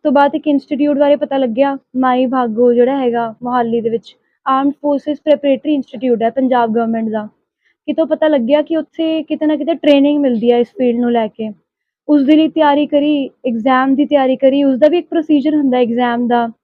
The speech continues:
ਇੰਟਰਵਿਊ ਹੋਇਆ, ਮੈਡੀਕਲਸ ਹੋਏ, ਤਾਂ ਪੂਰੇ ਪੰਜਾਬ ਦੇ ਵਿੱਚੋਂ ਟਵੈਂਟੀ ਫਾਈਵ ਗਰਲਜ਼ ਦੀ ਸਿਲੈਕਸ਼ਨ ਹੁੰਦੀ ਆ ਹਰ ਸਾਲ। ਤਾਂ ਮੈਂ ਤਿੰਨ ਸਾਲ ਉੱਥੇ ਬਿਤਾਏ ਆ।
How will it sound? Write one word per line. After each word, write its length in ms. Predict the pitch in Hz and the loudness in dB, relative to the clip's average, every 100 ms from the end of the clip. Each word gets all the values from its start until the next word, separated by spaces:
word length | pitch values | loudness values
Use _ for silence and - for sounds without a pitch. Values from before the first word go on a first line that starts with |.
| _ _ _ _ _ _ _ _ 285 | _ _ _ _ _ _ _ _ 2
ਇੰਟਰਵਿਊ 480 | 277 311 294 294 | 4 6 6 4
ਹੋਇਆ, 320 | 285 269 254 254 | 6 4 4 2
ਮੈਡੀਕਲਸ 580 | 254 262 269 277 269 | 0 0 4 2 2
ਹੋਏ, 340 | 277 254 247 247 _ | 2 4 2 -4 _
ਤਾਂ 80 | 311 | -6
ਪੂਰੇ 280 | 302 320 339 | 0 0 2
ਪੰਜਾਬ 440 | 359 320 311 285 | 0 2 2 2
ਦੇ 80 | 302 | -2
ਵਿੱਚੋਂ 260 | 320 339 349 | -4 -4 -2
ਟਵੈਂਟੀ 360 | 330 294 311 | 0 0 -2
ਫਾਈਵ 320 | 294 285 269 | -2 0 2
ਗਰਲਜ਼ 240 | 247 262 247 | 2 2 2
ਦੀ 120 | 285 | -2
ਸਿਲੈਕਸ਼ਨ 420 | 277 247 - 269 | -2 -4 -4 -6
ਹੁੰਦੀ 260 | 247 220 220 | -4 -2 -2
ਆ 140 | 220 | -2
ਹਰ 40 | 214 | -6
ਸਾਲ। 360 | - 214 190 | -8 -12 -12
ਤਾਂ 500 | 185 _ _ _ - | -16 _ _ _ 0
ਮੈਂ 100 | 311 | 0
ਤਿੰਨ 240 | 330 320 302 | 2 2 2
ਸਾਲ 260 | 330 320 | 2 2
ਉੱਥੇ 220 | 302 - | 2 0
ਬਿਤਾਏ 440 | 285 320 277 247 | -4 0 0 2
ਆ। 100 | 262 | 0